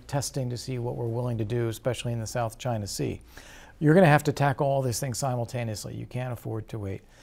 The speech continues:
Fortunately, they're different in nature. And the way I think you can summarize, you gotta block Russia, destroy isis, and engage China.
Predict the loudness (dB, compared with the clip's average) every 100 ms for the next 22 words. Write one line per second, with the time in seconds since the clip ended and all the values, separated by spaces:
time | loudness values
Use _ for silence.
0 | -20 -6 0 2 4 4 6 6 4 2
1 | 2 0 -2 -4 -4 -2 -4 -4 -12 -16
2 | -20 -18 -8 -4 0 4 6 6 2 0
3 | -2 -4 -2 -2 0 -2 0 0 0 -2
4 | 0 0 0 -2 -2 0 0 -2 -4 -20
5 | -20 -8 -6 -2 4 6 8 8 4 2
6 | -2 -2 -4 -8 -16 -20 -12 -4 -2 -2
7 | -2 0 0 -4 -4 -4